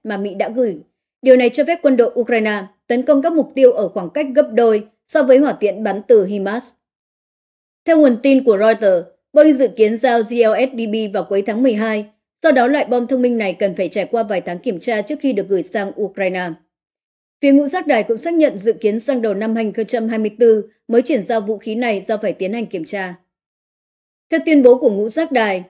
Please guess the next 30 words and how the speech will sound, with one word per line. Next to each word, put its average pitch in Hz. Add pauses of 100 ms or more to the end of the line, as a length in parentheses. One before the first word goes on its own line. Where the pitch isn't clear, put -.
(140)
vì 262
hợp 269
đồng 220
bắt 302
đầu 262
sản 190
xuất 320
G 247 (220)
O 233
S 294
D 226 (120)
B - (400)
được 226
ký 233
vào 254
tháng 226
ba 262
năm 240
nay, 233 (260)
nên 294
việc 269
giao 277
hàng 233
buộc 196
phải 190
diễn 202
ra 226
vào 202
cuối 185
năm. 208